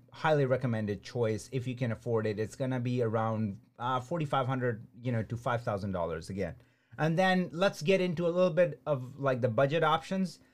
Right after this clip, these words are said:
I'm gonna talk about iso C G, uh, series. Excellent choice. I have it,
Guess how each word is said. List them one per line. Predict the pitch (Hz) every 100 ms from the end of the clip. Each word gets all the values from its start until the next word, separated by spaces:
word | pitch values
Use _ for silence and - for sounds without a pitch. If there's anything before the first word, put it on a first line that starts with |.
| _
I'm | 147
gonna | 156 170
talk | 160 151
about | 151 143 139 139 135 -
iso | 139 143 131 139
C | 127 - 139
G, | 120 131 135 131 - -
uh, | 117 110
series. | 107 151 139 143 160 147 - _ _ _ 170
Excellent | 165 - 151 139
choice. | - 160 156 160 - - _
I | - 123 123 120 -
have | - 147 131 139
it, | 185